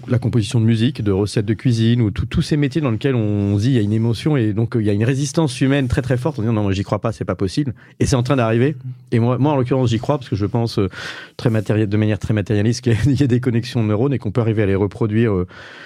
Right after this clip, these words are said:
pour, en tout cas suffisamment bien pour plus faire la différence.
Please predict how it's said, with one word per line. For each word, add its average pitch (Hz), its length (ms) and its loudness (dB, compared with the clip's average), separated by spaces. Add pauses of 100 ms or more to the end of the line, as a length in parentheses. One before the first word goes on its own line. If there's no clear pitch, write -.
(640)
pour, - 160 -2
en 127 40 4
tout 123 100 -2
cas 107 280 0
suffisamment 117 500 0
bien 120 220 2
pour 123 140 -4
plus 117 180 0
faire 110 180 0
la 98 80 0
différence. 92 500 -4